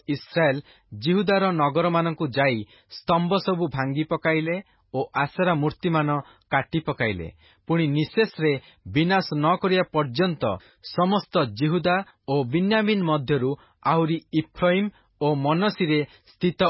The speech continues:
ଉଚ୍ଚ ସ୍ଥଳୀ ଓ ଯଜ୍ଞବେଦୀ ସବୁ ଭାଙ୍ଗି ପକାଇଲେ। ତେଣୁ ଇସ୍ରାଏଲ ସନ୍ତାନଗଣର ପ୍ରତ୍ୟେକ ଲୋକ ଆପଣା ଆପଣା ଅଧିକାର ଓ ନଗରକୁ ଫେରିଗଲେ। ଆଉ ହିଜକିୟ ଯାଜକମାନଙ୍କର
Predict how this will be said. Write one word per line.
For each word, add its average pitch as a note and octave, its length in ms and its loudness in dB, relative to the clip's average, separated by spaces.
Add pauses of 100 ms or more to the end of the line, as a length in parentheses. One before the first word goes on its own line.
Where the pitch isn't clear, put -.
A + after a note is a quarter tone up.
(140)
ଉଚ୍ଚ - 260 -4 (140)
ସ୍ଥଳୀ D3 460 0 (380)
ଓ D#3+ 60 0 (160)
ଯଜ୍ଞବେଦୀ D#3 640 0
ସବୁ D3+ 260 -2 (340)
ଭାଙ୍ଗି D#3 380 -2
ପକାଇଲେ। A2 500 -4 (480)
ତେଣୁ E3 160 2 (180)
ଇସ୍ରାଏଲ E3 440 2
ସନ୍ତାନଗଣର F3+ 680 0 (120)
ପ୍ରତ୍ୟେକ - 460 -2 (100)
ଲୋକ A#2+ 280 -4 (460)
ଆପଣା G3 360 0 (100)
ଆପଣା D#3+ 280 0 (140)
ଅଧିକାର D3+ 500 -2 (500)
ଓ D3+ 120 2
ନଗରକୁ D#3+ 580 0 (120)
ଫେରିଗଲେ। A#2 520 -4 (420)
ଆଉ D3+ 180 2
ହିଜକିୟ F#3 600 0 (380)
ଯାଜକମାନଙ୍କର F#3 960 0